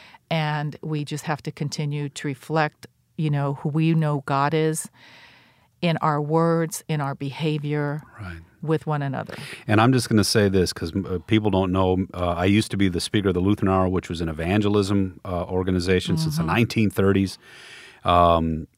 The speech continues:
Speaker 2: longest running gospel program, and now I'm in D C. And I always tell people,
Speaker 1: Right.
Speaker 2: I'm not getting more political. What I'm just saying is let the church be the church, and please, people, do not believe the government's gonna solve these big
Speaker 1: Right,
Speaker 2: problems. That's my
Speaker 1: right.
Speaker 2: biggest beef today,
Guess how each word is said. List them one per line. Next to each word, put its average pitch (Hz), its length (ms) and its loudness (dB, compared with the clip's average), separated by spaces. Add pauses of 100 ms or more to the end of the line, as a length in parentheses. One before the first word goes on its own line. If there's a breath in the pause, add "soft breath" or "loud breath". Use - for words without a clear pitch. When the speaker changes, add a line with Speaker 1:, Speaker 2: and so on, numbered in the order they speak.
(120)
Speaker 2:
longest 95 380 0
running 95 220 0
gospel 87 480 -2
program, 92 500 -2
and 101 140 0
now 120 200 6
I'm 104 360 0
in 104 160 2
D 104 240 2
C. 87 580 -2
And 98 180 -2
I 98 120 2
always 131 180 -4
tell 131 200 0
people, 95 380 -2
Speaker 1:
Right. 120 300 -2
Speaker 2:
I'm 98 140 -2
not 139 240 0
getting 127 200 -2
more 113 220 2
political. 113 480 -4
What 90 140 -2
I'm 98 120 2
just 101 220 -2
saying 113 280 2
is 92 140 -2
let 98 200 0
the 98 80 -8
church - 320 0
be 101 100 0
the 87 100 -2
church, 104 360 -2 (340 loud breath)
and 95 160 -2
please, 131 480 0
people, 95 280 -4
do 95 120 -2
not 95 240 2
believe 95 300 -2
the 92 80 -4
government's 92 560 0
gonna 87 180 -4
solve 90 380 -4
these 82 160 -6
big 87 160 -2
Speaker 1:
Right, 78 100 -2
Speaker 2:
problems. 95 380 2
That's 113 180 0
my 117 120 0
Speaker 1:
right. 98 100 -4
Speaker 2:
biggest 117 420 0
beef 139 260 0
today, 80 380 -8